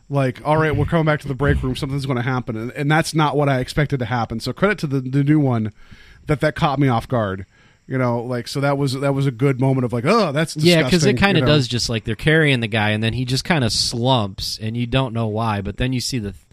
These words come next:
Speaker 2: you realize what
Speaker 1: But the
Speaker 2: happened,
Speaker 1: arm separated
Speaker 2: and you're
Speaker 1: became
Speaker 2: like,
Speaker 1: its own
Speaker 2: "Oh, oh,
Speaker 1: creature.
Speaker 2: everything's about to happen."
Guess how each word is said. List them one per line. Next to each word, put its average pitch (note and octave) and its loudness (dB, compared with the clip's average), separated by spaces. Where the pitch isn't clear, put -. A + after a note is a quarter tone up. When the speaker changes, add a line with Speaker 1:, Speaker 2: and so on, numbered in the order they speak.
Speaker 2:
you C3 -4
realize C3 0
what G#2+ -6
Speaker 1:
But C#3 -4
the C3+ -2
Speaker 2:
happened, C3+ 2
Speaker 1:
arm E3 2
separated D3 0
Speaker 2:
and D#3 4
you're D#3 2
Speaker 1:
became C3+ 6
Speaker 2:
like, - 2
Speaker 1:
its - -8
own F3+ 6
Speaker 2:
"Oh, C#3+ 6
oh, F3+ 4
Speaker 1:
creature. A#2 4
Speaker 2:
everything's D#3 2
about C3 2
to A#2+ -4
happen." C3 2